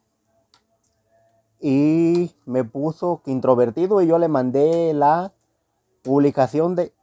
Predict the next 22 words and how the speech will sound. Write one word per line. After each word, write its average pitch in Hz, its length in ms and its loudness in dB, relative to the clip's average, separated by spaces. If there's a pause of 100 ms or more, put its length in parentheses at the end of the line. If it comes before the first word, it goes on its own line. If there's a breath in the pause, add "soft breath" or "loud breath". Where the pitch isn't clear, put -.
o 131 120 -8
sea, 143 260 0
busqué 139 300 -8
introvertido 170 720 -2
en 151 140 -2
Wikipedia 151 600 -4 (1000)
y 135 120 -6
le 131 80 0
mandé 131 300 2
la 170 100 2
definición. 135 640 -2 (140)
<laughs> - 680 -8 (300)
Me 135 180 -6
mamé 139 320 2
con 147 200 2
eso, 160 180 0
¿no, 180 140 -2
amigos 170 320 0
de 143 120 0
YouTube? 151 380 -4
¿Cómo 156 240 -4
ven? 131 240 -4